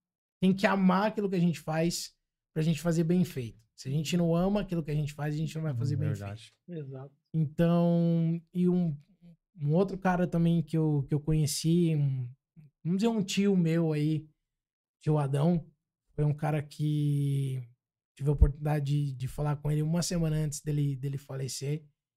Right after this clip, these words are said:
Speaker 1: E uma coisa que eu gravei muito que ele falou assim pra mim: ele falou: "Cara, se eu soubesse que ter minha marcenaria e trabalhar por conta era tão bom, não tinha perdido tanto tempo trabalhando pros outros."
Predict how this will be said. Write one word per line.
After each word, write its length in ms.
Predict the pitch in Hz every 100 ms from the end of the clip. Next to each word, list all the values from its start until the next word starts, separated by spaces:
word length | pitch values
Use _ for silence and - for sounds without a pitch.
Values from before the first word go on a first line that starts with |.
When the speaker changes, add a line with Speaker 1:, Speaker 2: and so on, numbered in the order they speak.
| _ _ -
Speaker 1:
E 100 | 143
uma 200 | 156 165
coisa 260 | 165 160 147
que 80 |
eu 60 | 165
gravei 320 | 165 165 160
muito 240 | 165 165 -
que 60 |
ele 80 | 160
falou 200 | 139 160
assim 240 | 156 - 160
pra 160 | 156
mim: 260 | 147 143 143
ele 80 | 127
falou: 220 | - -
"Cara, 340 | 160 160 147 - _ _ _ _ _ _
se 120 | -
eu 60 | 160
soubesse 640 | - 175 156 160 147 - _
que 100 | 147
ter 220 | - 165
minha 180 | 175 175
marcenaria 680 | 175 170 - 180 175 160 151
e 60 |
trabalhar 380 | 147 156 147 156
por 160 | 147 147
conta 240 | 151 151 147
era 120 | 151
tão 220 | 156 151
bom, 140 | 143
não 140 | 156 160
tinha 140 | 156
perdido 360 | 147 151 143 143
tanto 200 | - 175
tempo 220 | 175 156 147
trabalhando 440 | 151 147 151 147
pros 240 | 147 151 127
outros." 500 | 120 117 - -